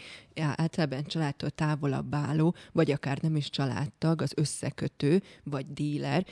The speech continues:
Ő az, aki az utánpótlásnak a közvetlen forrása.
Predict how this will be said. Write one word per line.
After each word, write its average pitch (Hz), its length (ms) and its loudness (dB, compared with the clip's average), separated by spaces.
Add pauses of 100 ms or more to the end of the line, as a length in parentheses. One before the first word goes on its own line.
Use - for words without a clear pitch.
(220)
Ő 160 140 6
az, 131 140 2
aki 147 140 0
az 131 100 0
utánpótlásnak 139 800 -2
a 135 40 -4
közvetlen 135 540 -2
forrása. 165 640 2